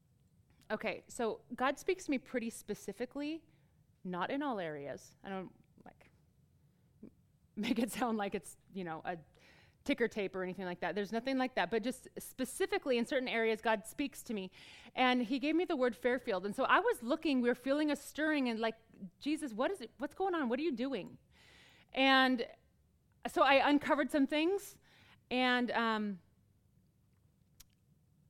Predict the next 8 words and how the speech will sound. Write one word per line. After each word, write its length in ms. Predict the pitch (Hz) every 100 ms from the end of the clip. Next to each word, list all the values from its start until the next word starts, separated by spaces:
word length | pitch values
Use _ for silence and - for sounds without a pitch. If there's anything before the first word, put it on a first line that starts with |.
| _ _ -
found 500 | 294 277 294 294 214
that 240 | 247 208
there 320 | 247 247 -
are 180 | - 226
Fairfields 560 | - 262 262 277 254 220
in 100 | 226
every 280 | 240 254
state 380 | 269 - 226 220